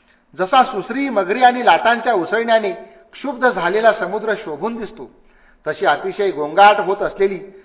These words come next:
फडफडणाऱ्या मोठमोठ्या पताका, छत्रे, चामरे, श्रेष्ठ शस्त्रास्त्रे, वस्त्रालंकार, मुकुट, कवचे यांनी युक्त आणि दिवसा त्यांच्यावर पडलेली सूर्याची किरणे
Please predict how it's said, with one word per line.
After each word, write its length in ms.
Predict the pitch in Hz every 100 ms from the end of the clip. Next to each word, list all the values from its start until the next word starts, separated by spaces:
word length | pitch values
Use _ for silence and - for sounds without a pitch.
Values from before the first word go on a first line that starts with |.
| _ _
फडफडणाऱ्या 680 | 175 180 240 247 240 240 226
मोठमोठ्या 540 | 190 240 240 208 226
पताका, 540 | 208 165 202 202 190 170 - - _ _
छत्रे, 380 | 185 190 190 190
चामरे, 800 | 185 151 175 190 185 170 - - _
श्रेष्ठ 340 | - 240 240 233 185
शस्त्रास्त्रे, 640 | 180 - 247 233 214 190 160 - - -
वस्त्रालंकार, 840 | 156 - 220 226 233 220 214 202
मुकुट, 380 | 147 156 220 226 - - _ _
कवचे 440 | 165 214 220 226 202
यांनी 220 | 190 208
युक्त 320 | 196 196 180 135 - _ _
आणि 200 | 165 196
दिवसा 360 | 175 160 247 240
त्यांच्यावर 540 | 240 180 220 214 214
पडलेली 480 | 196 170 170 208 208
सूर्याची 460 | - 160 196 185 196
किरणे 640 | 165 170 190 165 - -